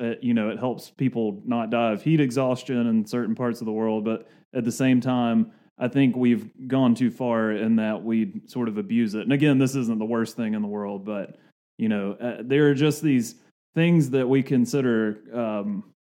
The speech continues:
kind of good, uh, benefits of, you know,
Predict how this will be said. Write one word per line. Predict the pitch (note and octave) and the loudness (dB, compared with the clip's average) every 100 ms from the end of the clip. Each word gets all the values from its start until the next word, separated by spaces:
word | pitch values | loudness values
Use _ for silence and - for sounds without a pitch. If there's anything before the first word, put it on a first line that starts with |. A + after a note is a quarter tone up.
| _ _ - | _ _ -2
kind | B2+ | 0
of | G#2+ | 0
good, | A2+ A#2+ A#2 A2 A2 - - G#2+ | 0 2 2 0 -4 -12 -16 -10
uh, | G#2+ G#2 | -8 -6
benefits | G#2+ B2+ A2+ B2+ A2 - - | -2 0 0 0 -4 -6 -10
of, | A#2+ A2+ G#2 G2 - - _ - | -6 -2 -2 -4 -10 -20 _ -6
you | A#2 | -4
know, | G#2 G2 | -4 -6